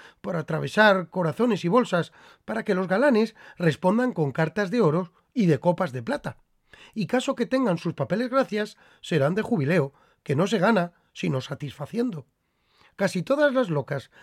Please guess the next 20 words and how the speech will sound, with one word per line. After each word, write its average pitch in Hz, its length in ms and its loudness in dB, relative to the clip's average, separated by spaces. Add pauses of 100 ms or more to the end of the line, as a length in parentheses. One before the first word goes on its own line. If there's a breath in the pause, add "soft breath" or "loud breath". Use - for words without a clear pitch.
(140)
de 147 200 0
este 170 260 -2
cuarto 247 400 0 (260 loud breath)
estaban 302 440 2
hablando 214 340 2
de 147 120 0
noche 226 240 0
y 208 40 0
de 139 120 -2
día 233 220 0
sin 220 260 -4
cesar, 170 440 -10 (540 soft breath)
y 151 80 -2
algunas 196 480 2 (280 soft breath)
pensando 226 460 2
siempre 226 380 0
que 139 180 0
eran 185 220 0
muy 147 140 -2
discretas. 233 680 -4